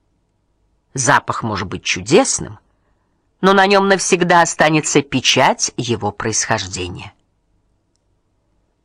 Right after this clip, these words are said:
Ибо изначально это запах дерьма, в том числе и прежде всего в его провиденциальной природе.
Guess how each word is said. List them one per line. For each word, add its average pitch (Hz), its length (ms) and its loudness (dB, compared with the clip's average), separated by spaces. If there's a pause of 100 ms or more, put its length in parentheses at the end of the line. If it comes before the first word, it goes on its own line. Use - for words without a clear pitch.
(180)
Ибо 214 280 4
изначально 185 1300 2 (680)
это 226 580 4
запах 160 840 0
дерьма, 123 720 2 (1120)
в - 120 -10
том 277 180 4
числе 277 320 2
и 240 200 2
прежде 208 520 2
всего 139 460 2
в 127 80 -4
его 156 420 4 (480)
провиденциальной 180 1080 2
природе. 123 680 -2